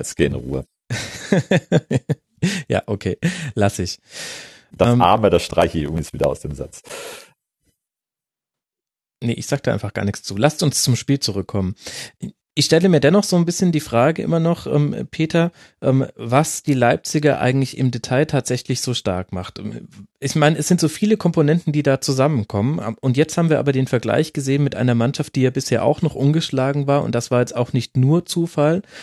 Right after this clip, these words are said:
Speaker 2: sondern auch eine sehr, sehr starke Mannschaft. Das heißt, wir haben so ein bisschen, finde ich, mit dem, ähm, Spiel bei den Bayern vor der Winterpause und jetzt mit dem Spiel gegen Hoffenheim so zwei Maßstäbe, wo ich sag, okay, das ist jetzt schon mal interessant, sich da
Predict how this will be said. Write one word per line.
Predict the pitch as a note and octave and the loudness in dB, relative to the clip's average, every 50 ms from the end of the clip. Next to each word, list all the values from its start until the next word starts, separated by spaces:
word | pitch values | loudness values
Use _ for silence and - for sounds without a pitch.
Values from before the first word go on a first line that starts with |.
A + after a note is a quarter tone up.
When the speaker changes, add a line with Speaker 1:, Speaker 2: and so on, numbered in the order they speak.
| - - - | -20 -10 -4
Speaker 2:
sondern | - B2 - - | -2 0 0 0
auch | C3+ - | 0 -2
eine | - C3 B2+ B2 | 0 2 2 2
sehr, | A#2 B2 A#2+ B2+ | 4 4 4 4
sehr | C3 B2+ | 4 2
starke | A#2+ - B2 A#2 B2+ - - A2+ | 0 2 2 2 2 2 0 0
Mannschaft. | G2 F#2+ G2+ - G2+ - - | 0 0 0 -2 -4 -4 -4
Das | G#2+ - | -4 -2
heißt, | A#2 A2+ B2 - - | 0 0 0 0 0
wir | C3 A#2 | 0 2
haben | A#2+ B2+ | 2 2
so | B2+ B2+ | 2 2
ein | A#2+ A#2+ | 2 0
bisschen, | C#3 C3+ - D3 C3+ | 0 0 0 0 0
finde | - - C#3+ C#3+ C#3 C#3+ | 2 2 2 2 2 2
ich, | - C3+ - - _ - - - - - - | 0 0 -2 -6 _ -20 -20 -20 -20 -8 -2
mit | - B2 A2+ - | 0 0 2 4
dem, | A#2 A2 G#2+ G#2+ | 4 4 4 4
ähm, | - - A2+ G#2+ G#2 G2+ G2 G2+ - - _ _ _ _ _ - | 2 2 2 2 2 2 0 -2 -4 -8 _ _ _ _ _ -12
Spiel | - - - - D3+ D#3+ D3+ | -12 -8 -2 0 2 2 2
bei | D#3 - G#2 A2+ C#3 | 4 4 4 4 4
den | D3 D3 B2+ A2 | 4 4 4 4
Bayern | G2+ A2 C3+ E3 F#3+ G3 G3 G3 - - | 4 4 4 4 4 4 2 0 -2 -6
vor | - - - C#3 D3+ E3 | -10 -4 0 2 2 4
der | E3 E3 D3+ D#3 | 4 2 2 0
Winterpause | D#3 D#3 E3 D3+ D#3 - C#3+ C#3 C#3+ C#3+ C#3+ | -2 -2 -2 -4 -2 -2 -2 0 0 -2 -2
und | - D3 D3 - | -2 -2 -2 -2
jetzt | D3 - - - | -2 -4 -4 -4
mit | B2+ B2+ | -4 -2
dem | B2+ B2+ | -2 -4
Spiel | - - - C3+ C#3 C#3+ D3 - _ - - - - _ - | -4 -6 -6 -2 0 0 0 -2 _ -14 -20 -20 -20 _ -2
gegen | - C3+ C3 C#3 A#2+ | -2 0 2 2 2
Hoffenheim | A#2 D#3 D#3 - D3+ C3+ C3+ C3 B2+ | 2 2 2 2 2 4 4 4 2
so | B2 C3 | 2 0
zwei | B2 - - - A#2+ A2+ B2 B2+ C#3 C#3 C3 _ _ _ _ - | -4 -4 -2 0 2 4 6 6 4 4 2 _ _ _ _ 0
Maßstäbe, | - A2 B2 D3+ - - - C#3+ C3 C3+ C3 B2 | 2 4 4 4 2 2 2 2 2 2 2 0
wo | B2 B2+ | 0 -2
ich | B2 | 0
sag, | - A#2+ A#2 - | 0 0 -2 -2
okay, | A2+ A2+ - C3 A#2+ | -2 -4 -2 -2 0
das | A2 G#2+ | 0 0
ist | - - | -2 -2
jetzt | A#2+ - | -2 0
schon | - B2+ | 2 2
mal | A#2+ A#2 | 2 2
interessant, | - A#2+ - B2 A2+ - A#2+ B2+ B2+ | 2 0 -2 -2 0 2 2 2 2
sich | - C3 - - | 0 -2 -2 0
da | A#2+ A2+ A#2 A#2 | 2 2 4 2